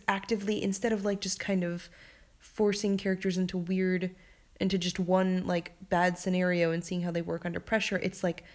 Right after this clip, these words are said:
facing them with their exact, like, dis-, like, the worst nightmares almost.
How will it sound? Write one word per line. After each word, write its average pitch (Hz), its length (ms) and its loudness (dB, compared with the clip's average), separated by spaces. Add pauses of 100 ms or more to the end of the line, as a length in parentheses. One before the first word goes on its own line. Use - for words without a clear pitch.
(440)
facing 226 540 2
them 208 160 2
with 196 180 -2
their 185 160 -2
exact, 170 800 -4
like, 165 340 -8 (640)
dis-, - 580 -2
like, 170 240 -6
the 180 60 -2
worst 180 400 -2
nightmares 175 680 -4
almost. - 460 -4